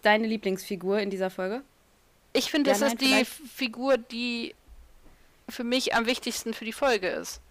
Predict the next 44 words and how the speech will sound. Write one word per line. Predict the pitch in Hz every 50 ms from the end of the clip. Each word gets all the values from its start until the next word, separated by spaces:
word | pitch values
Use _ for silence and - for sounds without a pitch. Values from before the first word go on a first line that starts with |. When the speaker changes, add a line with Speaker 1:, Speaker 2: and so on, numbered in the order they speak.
| _ _ _ _ _ _ _ _ _ _ -
Speaker 2:
Ich | 233 -
ver-, | - 254 -
äh, | - - 233 226 208
hätte | 220 240 247 208 - 254
Speaker 1:
Ja. |
Speaker 2:
jetzt | 240 233 233 233 - 240
eine | 233 226
Lieblingsfigur | 247 277 - 339 302 269 - 269 226 226 233 247 233
so | 220 233 240
gar | 247 226 214
nicht | 220 214 - -
unbedingt | - 226 214 196 214 196 - -
rausziehen | 196 208 233 - - 247 226
können, | - 214 208 196
weil | 196
es | - -
ja | 202
die | 190 - - -
gleichen | 180 - - 214 - 214
Figuren | - 220 - 214 214 214 208
sind, | 202 202 208 - - - - - _ _ - - - _ _ _ _ _ _
größtenteils | - 226 226 247 240 - 220 226 214 202 196
die | 196 190
gleichen | 190 196 196 196 196 -
Figuren | - - 208 202 196 190 196
sind | 185 185 190 -
wie | 202 196 196 196 - 226 - - - - _ _ _ _ _ _ _ -
letzte | - 202 202 196 - - - 247 226
Woche, | 240 233 254 233
beziehungsweise | 220 196 196 196 196 196 190 185 185 190 -
wie | 208
letzte | - 190 190 214 - - - 240
Folge. | - - 220 220 220 233 233
Speaker 1:
Hm. | 233 156 151 - - - - - - - _ _ _ _ _ -
Speaker 2:
Und | - 233 214 226
deswegen | 226 220 - 240 226 214
habe | 214 208 214
ich | 208 - -
eher | 202 208
ge-, | 196 202 - _ _ _ _ _ _ _ _ _ -
das | - 208 - - -
irgendwie | - - - 208 202 185 - 202
rausgestellt, | 180 180 170 185 - - - 196 - - 190 185 180 - -
dass | 190 - -